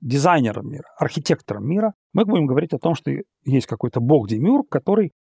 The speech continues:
упорядочивает некую хаотическую исходную массу мира вот в такую вот гармоническую, космический дисплей так называемый, но мы опять же не знаем,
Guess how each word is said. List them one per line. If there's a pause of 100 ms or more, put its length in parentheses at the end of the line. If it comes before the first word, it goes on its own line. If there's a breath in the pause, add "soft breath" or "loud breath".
(100)
упорядочивает (280)
некую
хаотическую
исходную
массу (420)
мира (240)
вот
в
такую
вот
гармоническую, (460)
космический
дисплей
так
называемый,
но (100)
мы
опять
же
не
знаем,